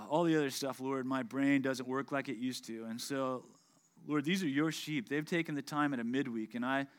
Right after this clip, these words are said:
always really respect and thank you for the ones who come out in the middle of the week.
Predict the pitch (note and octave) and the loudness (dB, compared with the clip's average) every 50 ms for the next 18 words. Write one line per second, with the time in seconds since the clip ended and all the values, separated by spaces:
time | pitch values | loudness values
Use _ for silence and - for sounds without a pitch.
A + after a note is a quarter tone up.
0 | - - - - _ _ - C#3+ D3+ D#3+ E3+ F3 E3+ D#3+ D#3+ E3 E3 D#3+ D#3 C#3+ | -20 -20 -20 -20 _ _ -2 0 4 6 6 6 6 6 4 4 4 2 0 -2
1 | C3 B2+ C3+ C#3+ D3 C#3+ C#3 C3+ B2+ A#2+ B2 - _ _ _ _ _ _ _ _ | -4 -4 -2 0 0 0 0 0 -2 -4 -6 -8 _ _ _ _ _ _ _ _
2 | _ - A#2+ B2 - - - D3+ D3+ C#3+ C3+ B2+ - - A#2 A#2 A2+ - D3 D3 | _ -4 -2 -2 -2 0 2 4 6 6 6 4 2 -4 -8 -8 -4 -2 0 0
3 | D3 C3+ - A#2+ A2+ - - B2 A#2 A#2 B2 B2+ B2 A#2 B2+ B2 - C#3+ B2+ B2+ | 0 -2 -4 -8 -12 -10 -8 -6 -4 -4 -2 -2 -2 -4 -6 -6 -4 -4 -2 -2
4 | B2 A#2+ A2+ G#2+ A2 A#2 A#2+ A#2+ A#2 A2 A#2 A2+ A2+ A2+ G#2+ G2+ | -2 -2 -2 -4 -4 -4 -4 -4 -6 -6 -6 -4 -4 -4 -4 -6